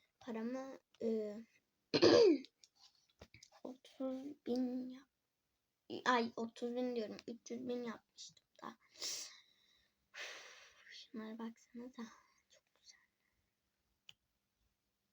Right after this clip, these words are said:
Arkadaşlar o diğer videomda bunu aldım. Yani bende var da yani aktifleştireceğim. O yüzden şimdi önceden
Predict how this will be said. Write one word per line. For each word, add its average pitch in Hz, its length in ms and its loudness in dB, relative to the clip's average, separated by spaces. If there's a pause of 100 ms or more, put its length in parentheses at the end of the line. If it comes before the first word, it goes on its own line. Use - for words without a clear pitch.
(1700)
Arkadaşlar 294 560 -4
o 285 260 -4
diğer 262 320 -2
videomda 269 540 -2
bunu 214 380 -10
aldım. 226 280 -12 (240)
Yani 226 260 -8
bende 240 460 -2
var 294 280 0
da 277 60 2
yani 214 260 0 (100)
aktifleştireceğim. 226 1200 -6 (460)
O - 20 -4
yüzden 226 260 -2
şimdi 233 500 -6
önceden 226 440 -10